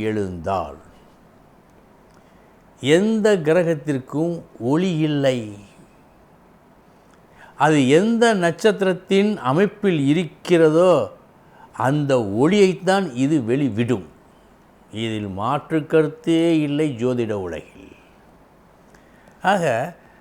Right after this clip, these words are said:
நாம் அவசியம் கவனிக்கப்பட வேண்டிய ஒன்று, அந்த கிரகம் யாருடைய நட்சத்திரம் பெற்றிருக்கிறது, அவன் சுபனா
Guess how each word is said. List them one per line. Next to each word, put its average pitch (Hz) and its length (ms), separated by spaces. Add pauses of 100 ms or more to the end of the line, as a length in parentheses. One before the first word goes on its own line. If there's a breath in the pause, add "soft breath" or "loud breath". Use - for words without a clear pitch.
(200 soft breath)
நாம் 156 300
அவசியம் 240 760
கவனிக்கப்பட 180 720
வேண்டிய 156 300 (140)
ஒன்று, 139 380 (920)
அந்த 180 440
கிரகம் 127 480 (460 soft breath)
யாருடைய 160 600
நட்சத்திரம் 139 680
பெற்றிருக்கிறது, 98 640 (1160)
அவன் 151 320
சுபனா 160 440